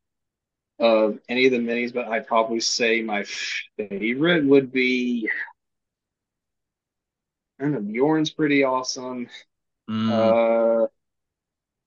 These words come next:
Speaker 1: the Rune Priests look pretty cool.
Speaker 2: Yeah. Yeah, the Rune Priests are pretty
Speaker 1: Um, I'm actually in the process of trying to convert a, the new Terminator captain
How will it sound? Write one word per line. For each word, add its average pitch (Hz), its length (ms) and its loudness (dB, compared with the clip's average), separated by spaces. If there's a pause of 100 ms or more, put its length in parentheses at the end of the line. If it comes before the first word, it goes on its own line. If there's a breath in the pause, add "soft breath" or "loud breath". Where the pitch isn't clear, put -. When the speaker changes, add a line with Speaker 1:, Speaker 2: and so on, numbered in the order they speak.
(2500)
Speaker 1:
the 135 80 -4
Rune 185 260 6
Priests - 320 2
look 104 180 -4
pretty 98 220 0
cool. 95 400 -4 (1040)
Speaker 2:
Yeah. 98 340 -4 (680)
Yeah, 147 120 -2
the 147 100 -4
Rune 147 160 -2
Priests 135 280 0
are 123 40 4
pretty 120 260 2
Speaker 1:
Um, 113 160 -16 (1200)
I'm 120 140 -4
actually 135 320 2
in 127 60 -4
the 117 80 -4
process 131 400 -2
of 120 100 -6
trying 123 340 -4
to 190 160 -4
convert 113 640 2
a, 110 480 2 (180)
the 123 100 -2
new 123 220 2
Terminator 127 640 6
captain 107 600 0